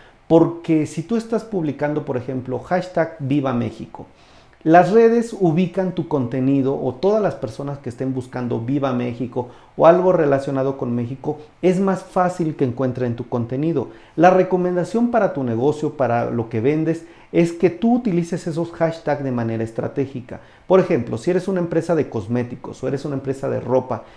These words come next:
puedes poner hashtag belleza, hashtag cosméticos o también hashtag tenis,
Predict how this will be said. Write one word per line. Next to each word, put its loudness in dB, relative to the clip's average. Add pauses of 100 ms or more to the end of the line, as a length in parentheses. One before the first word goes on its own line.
(120)
puedes 4
poner -2
hashtag -4
belleza, -2 (280)
hashtag -2
cosméticos -4 (180)
o 2
también 0
hashtag -4
tenis, 0